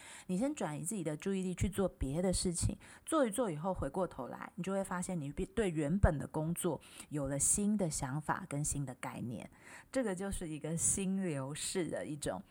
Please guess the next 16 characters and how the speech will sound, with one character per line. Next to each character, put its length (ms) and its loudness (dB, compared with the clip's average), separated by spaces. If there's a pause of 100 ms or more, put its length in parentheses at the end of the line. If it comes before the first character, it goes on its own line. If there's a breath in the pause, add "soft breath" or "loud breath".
(180 loud breath)
让 240 2
你 120 0
注 260 0
意 40 0
力 140 -2
重 420 0
新 320 0
回 200 -4
补 180 -6
过 180 -6
来 140 -6
的 100 -10
一 80 -12
种 180 -6
方 280 0
法。 180 0